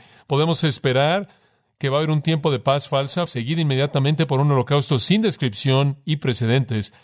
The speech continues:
seguidos inmediatamente por la venida del Señor Jesucristo. Eso es lo que los profetas han dicho. Eso es lo que Jesús dice, porque en el versículo veintinueve de Mateo veinticuatro, Él dice: "Inmediatamente después de la tribulación". ¿Qué sucede?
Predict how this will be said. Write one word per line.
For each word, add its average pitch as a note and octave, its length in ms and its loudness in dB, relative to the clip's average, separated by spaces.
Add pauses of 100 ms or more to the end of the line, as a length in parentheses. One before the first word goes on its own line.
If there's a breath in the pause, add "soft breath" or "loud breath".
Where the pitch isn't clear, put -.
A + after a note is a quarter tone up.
(240 loud breath)
seguidos E3+ 720 0
inmediatamente C#3+ 760 2
por C3 160 -2
la B2 120 2
venida C#3 320 0
del A2 140 -2
Señor A#2 300 0
Jesucristo. A#2+ 680 -2 (160 soft breath)
Eso C3+ 180 0
es C3 60 0
lo B2+ 80 4
que C3+ 100 -2
los A#2+ 140 0
profetas A#2 460 0
han B2 120 4
dicho. C#3+ 340 -2 (440 soft breath)
Eso C3 180 -2
es C#3 60 2
lo B2+ 100 0
que B2 140 -2
Jesús A#2+ 380 0
dice, A2+ 340 2
porque G#2+ 260 0
en A2+ 60 4
el A2 80 4
versículo B2+ 380 2
veintinueve A#2 400 2
de D3+ 60 2
Mateo A#2+ 260 0
veinticuatro, A#2 640 -2 (420 soft breath)
Él C3+ 140 -2
dice: B2+ 220 0
"Inmediatamente E3+ 600 2
después C#3+ 320 0
de C#3 60 2
la B2+ 120 2
tribulación". A#2 720 0 (640)
¿Qué B2 160 -4
sucede? A2 580 -4